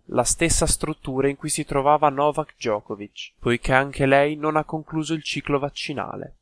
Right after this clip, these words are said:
Secondo quanto comunicato dall'ambasciata dopo la revoca del visto, la Vorakova ha deciso di non partecipare al primo slam della stagione e lasciare l'Australia.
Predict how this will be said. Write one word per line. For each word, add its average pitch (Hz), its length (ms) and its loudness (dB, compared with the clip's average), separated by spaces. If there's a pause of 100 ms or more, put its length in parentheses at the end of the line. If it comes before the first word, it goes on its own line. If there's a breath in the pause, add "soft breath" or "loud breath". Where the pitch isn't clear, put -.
(300)
Secondo 170 540 4
quanto 151 340 2
comunicato 127 680 -2
dall'ambasciata 113 960 2
dopo 127 280 -2
la 117 140 6
revoca 127 460 -2
del 107 180 -8
visto, 104 600 -10 (320)
la 113 120 2
Vorakova 156 800 4
ha 156 140 4
deciso 165 440 -2
di 120 140 -8
non 156 220 -4
partecipare 131 800 -2
al 107 120 -4
primo 160 280 -2
slam 156 400 -2
della 117 300 0
stagione 160 680 -4
e 165 120 -2
lasciare 117 500 0
l'Australia. - 680 -4